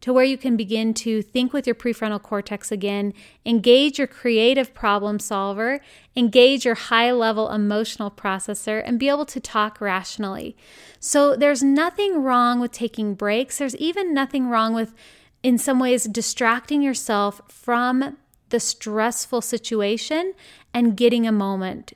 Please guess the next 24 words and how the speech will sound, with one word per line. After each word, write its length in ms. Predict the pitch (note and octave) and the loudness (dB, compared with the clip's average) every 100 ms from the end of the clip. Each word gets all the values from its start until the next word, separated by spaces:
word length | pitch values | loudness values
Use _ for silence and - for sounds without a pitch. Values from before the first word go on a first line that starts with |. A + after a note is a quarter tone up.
| - | -12
to 160 | - | -4
yourself 580 | A3 G#3 - F#3 - - _ _ _ - | -2 -2 -4 -6 -6 -14 _ _ _ -10
so 420 | - C4 B3+ C4+ | -2 2 4 4
that 260 | B3 A3+ | 4 2
you 160 | A3 A3+ | 0 -2
can 280 | A3+ A3+ G#3 | -2 -2 -2
come 280 | - G#3 F#3 | -2 -4 0
back 500 | A3 G#3+ C4+ - - | 0 0 -2 -4 -12
to 540 | - - D4 D#4+ D#4+ D#4 | -10 -4 -2 0 -2 -6
the 380 | G#3 A#3+ A3+ G#3+ - _ _ _ | -4 -2 0 -4 -6 _ _ _
discussion 480 | - - G#3+ G3 G#3 | -8 -6 -6 -6 -8
at 80 | - | -8
hand. 360 | G3 F#3 - - - - - | -8 -8 -10 -14 -20 -20 -16
So 180 | - D4 | 0 2
that's 400 | C#4+ D4+ G4 - | 4 4 2 -4
the 200 | - C4+ | -4 -4
whole 400 | - C#4 C#4 C#4 | -2 0 2 0
point 380 | - C4 B3 A#3 | -2 -4 -4 -4
here, 220 | A#3 A3+ | -2 -2
is 360 | - A3+ A3 - _ _ _ - | 0 0 0 -4 _ _ _ -10
stonewalling 840 | - C#4 C#4 E4 E4 C#4+ C4+ B3 | -4 0 2 2 2 2 0 -2
is 80 | A#3 | -2
about 640 | G#3 G#3+ G#3+ G#3+ - - | 0 0 0 -2 -4 -14
feeling 800 | - B3+ B3+ B3+ A#3+ A3 G#3+ G3 | -10 -2 2 2 0 0 -2 -4